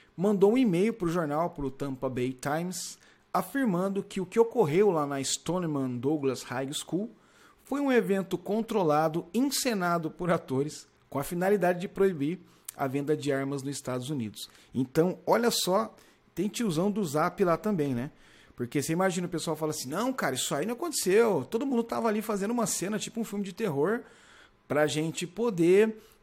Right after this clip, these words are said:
é, pra criarem todo esse clima, pra tirarem a arma da gente."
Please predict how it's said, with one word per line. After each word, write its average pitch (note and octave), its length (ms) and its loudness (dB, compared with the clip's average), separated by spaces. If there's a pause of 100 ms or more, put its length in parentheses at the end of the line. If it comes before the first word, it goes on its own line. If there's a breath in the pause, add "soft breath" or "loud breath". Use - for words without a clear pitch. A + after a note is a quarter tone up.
(140)
é, B2 880 -2 (200)
pra C3 120 -6
criarem E3 560 2
todo C#3+ 220 -2
esse C#3 200 -4
clima, F#3 400 -4
pra F#3 340 -2
tirarem F#3+ 420 -4
a F#3+ 60 -2
arma G3 140 -2
da G#3+ 120 0
gente." C#3+ 520 -6